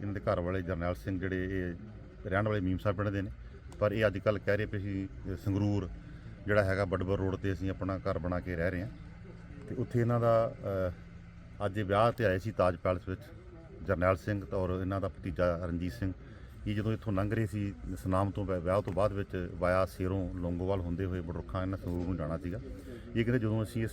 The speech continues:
ਜਗ੍ਹਾ 'ਤੇ ਪਹੁੰਚੇ ਹਾਂ ਤੇ ਸਾਡੀ ਜਿਹੜੀ ਗੱਡੀ ਆ ਇਨੋਵਾ, ਉਹਦੇ ਉੱਤੇ ਕੋਈ ਫਾਇਰ ਹੋਇਆ ਤੇ ਜਿਹਦੇ ਵਿੱਚ ਸਾਡੇ ਇੱਕ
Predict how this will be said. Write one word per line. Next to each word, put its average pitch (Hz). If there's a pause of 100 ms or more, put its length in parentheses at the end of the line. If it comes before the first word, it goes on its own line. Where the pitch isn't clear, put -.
ਜਗ੍ਹਾ 104
'ਤੇ 104
ਪਹੁੰਚੇ 107
ਹਾਂ 85 (400)
ਤੇ 107
ਸਾਡੀ 104
ਜਿਹੜੀ 110 (220)
ਗੱਡੀ 98
ਆ 92
ਇਨੋਵਾ, 98 (340)
ਉਹਦੇ 113
ਉੱਤੇ 107
ਕੋਈ 98 (220)
ਫਾਇਰ 110
ਹੋਇਆ 85 (840)
ਤੇ 104
ਜਿਹਦੇ 107
ਵਿੱਚ 101
ਸਾਡੇ 101
ਇੱਕ 98